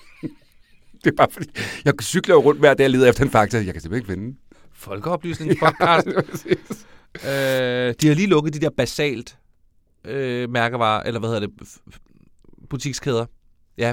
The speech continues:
Speaker 2: men vi har dem ikke her i storbyen.
Speaker 1: Okay.
Speaker 2: Men ude i landet er der noget, der hedder Basalt
Speaker 1: Nå,
Speaker 2: rundt omkring,
Speaker 1: nå, nå,
Speaker 2: hvor
Speaker 1: nå.
Speaker 2: det virkelig sådan er skrabet ned til at være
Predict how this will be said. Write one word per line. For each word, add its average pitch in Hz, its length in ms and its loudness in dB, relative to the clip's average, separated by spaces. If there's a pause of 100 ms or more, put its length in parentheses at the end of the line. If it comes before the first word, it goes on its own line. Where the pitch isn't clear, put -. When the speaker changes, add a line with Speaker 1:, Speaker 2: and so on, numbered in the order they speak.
Speaker 2:
men 123 160 -8
vi 127 60 -4
har 131 200 -4
dem 135 160 -10
ikke 127 140 -6
her 139 120 -2
i 123 60 -4
storbyen. 120 460 -4 (520)
Speaker 1:
Okay. 156 240 -2
Speaker 2:
Men 135 120 -4
ude 139 140 -2
i - 20 -6
landet 127 260 -2
er 120 40 -4
der 113 60 -6
noget, 120 160 -4
der 131 60 -4
hedder 117 180 -2
Basalt 110 480 -6
Speaker 1:
Nå, 131 120 -2
Speaker 2:
rundt 165 120 0
omkring, 190 280 -2
Speaker 1:
nå, - 80 -6
nå, - 80 -10
Speaker 2:
hvor 120 160 0
Speaker 1:
nå. 113 60 -6
Speaker 2:
det 120 140 -4
virkelig 151 260 0
sådan 143 140 -10
er 139 60 -8
skrabet 127 440 0
ned 143 340 4
til 120 460 2
at 113 80 -2
være 101 300 6